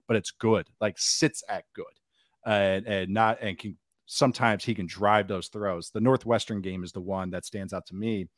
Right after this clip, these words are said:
which was a game that he, quote unquote, struggled in, but it was really Northwestern's coaches were all over Ohio State's offense.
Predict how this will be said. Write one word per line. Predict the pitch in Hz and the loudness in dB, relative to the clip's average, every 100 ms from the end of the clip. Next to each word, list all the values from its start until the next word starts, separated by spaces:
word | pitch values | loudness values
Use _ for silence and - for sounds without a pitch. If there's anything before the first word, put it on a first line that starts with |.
| _ _ _ | _ _ _
which | 110 101 | -8 -6
was | 95 | -6
a | |
game | 90 110 98 | -2 -2 0
that | 95 | 0
he, | 98 104 92 _ | -2 -6 -6 _
quote | - 104 | -2 -2
unquote, | 98 107 | -2 -4
struggled | - 170 190 104 | 0 2 2 0
in, | 80 76 - _ _ - | -4 -12 -16 _ _ 0
but | 113 | 2
it | |
was | 104 | 4
really | 127 165 120 104 - _ _ | 8 10 10 6 0 _ _
Northwestern's | 131 131 127 120 110 98 | 2 4 6 2 2 -2
coaches | 123 117 98 | -2 -2 -4
were | 90 92 | -4 -4
all | 110 110 104 101 | 0 2 2 2
over | 95 92 87 - | 0 -2 -4 -4
Ohio | 101 101 | -2 -2
State's | 95 98 - | -2 -6 0
offense. | 107 107 - - - | 2 2 0 -10 -14